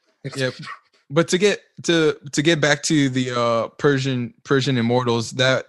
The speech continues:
they, there's so much that the Persian Immortals, just as a military unit, had developed over a time during their, their stint, uh, in charge. Um, I talked about it with my co-writer, um, about how,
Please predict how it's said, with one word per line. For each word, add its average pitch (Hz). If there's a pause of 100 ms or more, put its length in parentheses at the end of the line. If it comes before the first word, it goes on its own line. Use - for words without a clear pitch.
(120)
they, 139 (100)
there's 156
so 170
much 175
that 135
the 120
Persian 143
Immortals, 127
just 139
as 123
a 127
military 123
unit, 127 (380)
had 127
developed 127
over 127
a 113
time 123
during 127
their, 117 (100)
their 120
stint, 127 (480)
uh, 120
in 131
charge. 127
Um, 117
I 131
talked 139
about 135
it 127
with 123
my 113
co-writer, 117 (420)
um, 113 (340)
about 123
how, 113